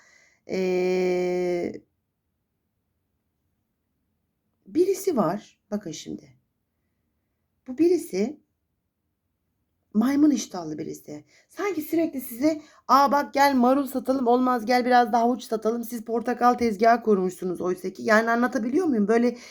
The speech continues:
size sürekli, "Bak gel şuradan şunu alalım." Burada atma Ziya tadı var buradaki arkadaşta. Şimdi siz Şubat ayında çok rahatlayacaksınız. Şubat'ın sonuna doğru. Çünkü şurada siz aslında kafa kafaya konuştuğunuz biri var.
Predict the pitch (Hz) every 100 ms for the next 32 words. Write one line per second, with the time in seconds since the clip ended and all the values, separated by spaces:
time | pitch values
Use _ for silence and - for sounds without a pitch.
0 | - - 214 277 269 294 277 240 254 247
1 | 254 262 262 226 254 247 254 254 202 214
2 | 214 220 214 - - - - 240 - 202
3 | 208 196 185 254 233 190 165 165 156 151
4 | 160 165 160 175 - 180 196 180 170 175
5 | 175 165 - - 170 175 _ _ _ -
6 | - - - 247 254 254 - 254 269 269
7 | 254 262 269 254 247 254 262 247 277 302
8 | - 254 - 262 - 247 254 208 196 185
9 | 180 - - - 349 311 302 302 302 294
10 | 262 262 254 214 240 226 247 240 233 220
11 | 240 208 233 240 208